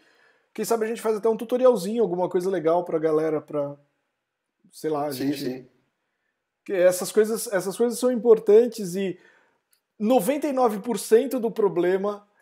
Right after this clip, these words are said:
Speaker 1: é você aprender a subir esses sistemas e subir. Eu vim, eu vim da, da, muito de programação de, de, de, ahn,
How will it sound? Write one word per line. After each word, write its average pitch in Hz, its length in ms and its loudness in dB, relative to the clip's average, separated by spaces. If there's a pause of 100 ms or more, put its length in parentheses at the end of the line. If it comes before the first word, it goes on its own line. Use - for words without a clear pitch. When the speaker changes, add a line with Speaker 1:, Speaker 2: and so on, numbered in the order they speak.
(160)
Speaker 1:
é 175 100 2
você 175 240 0
aprender 185 360 -2
a 175 60 2
subir 170 280 -6
esses 175 260 -6
sistemas 156 680 -4
e 143 60 -8
subir. 139 640 -6 (840)
Eu 170 100 4
vim, 208 220 -2
eu 175 180 2
vim 180 220 -6
da, 165 400 10
da, 147 460 0
muito 170 260 -6
de 151 480 -8
programação 156 560 -4
de, 147 340 -2
de, 131 640 -8 (1900)
de, 254 580 -10
ahn, 151 760 -6